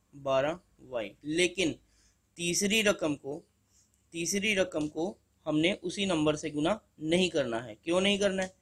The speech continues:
क्योंकि ए वन बटा ए टू, बी वन बटा बी टू के तो बराबर आना चाहिए, लेकिन सी वन बटा सी टू के बराबर नहीं आना चाहिए।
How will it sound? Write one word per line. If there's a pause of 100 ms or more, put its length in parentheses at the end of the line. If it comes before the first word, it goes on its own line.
(440)
क्योंकि (360)
ए
वन
बटा
ए
टू,
बी
वन
बटा
बी
टू
के
तो
बराबर
आना
चाहिए, (180)
लेकिन (120)
सी
वन
बटा
सी
टू
के
बराबर
नहीं
आना
चाहिए।